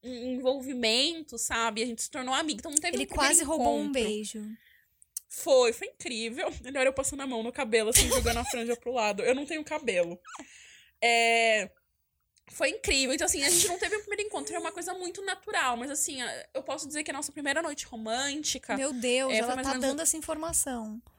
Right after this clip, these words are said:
Speaker 1: Não, calma, eu não fa-, não, nossa, mas sem besteira, calma, não é isso.
Speaker 2: Ai.
Speaker 1: É, tipo assim, foi umas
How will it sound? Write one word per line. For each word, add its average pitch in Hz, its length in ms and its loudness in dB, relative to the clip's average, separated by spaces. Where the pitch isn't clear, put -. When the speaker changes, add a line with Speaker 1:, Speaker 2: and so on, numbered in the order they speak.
Speaker 1:
Não, 320 320 2
calma, 214 360 0
eu 214 120 -6
não 440 80 -8
fa-, - 160 -6
não, 285 200 -10
nossa, 202 400 -4
mas 214 240 -6
sem 339 100 -2
besteira, 180 480 -4
calma, 202 340 -6
não 170 100 -10
é 226 60 -6
isso. 180 260 -6
Speaker 2:
Ai. 202 80 2
Speaker 1:
É, 233 520 6
tipo 320 140 -6
assim, 330 140 -4
foi 320 120 -4
umas 294 240 -4